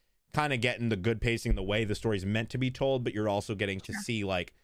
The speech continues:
Speaker 1: okay, how should they sound? What are the colors so I really know? Like,
Speaker 2: Right.
Speaker 1: things like that.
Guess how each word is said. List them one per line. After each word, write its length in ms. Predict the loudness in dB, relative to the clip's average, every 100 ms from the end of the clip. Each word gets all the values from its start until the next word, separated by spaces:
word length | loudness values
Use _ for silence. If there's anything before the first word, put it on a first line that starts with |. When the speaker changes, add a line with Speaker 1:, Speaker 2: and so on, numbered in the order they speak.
| _ _ -2
Speaker 1:
okay, 180 | 0 0
how 260 | 0 2
should 420 | 0 0 0 0 2
they 180 | 0
sound? 420 | 2 0 -2 -4 -4
What 200 | 0 2
are 80 |
the 100 | 0
colors 520 | -2 0 2 2 0 -2
so 140 | 0
I 60 | 2
really 360 | 2 2 0
know? 420 | 0 2 2 0 -2
Like, 340 | -2 -4 -6 _ _ _ _ _
Speaker 2:
Right. 200 | 2 4
Speaker 1:
things 120 | 4
like 180 | 0 -2
that. 280 | -2 -2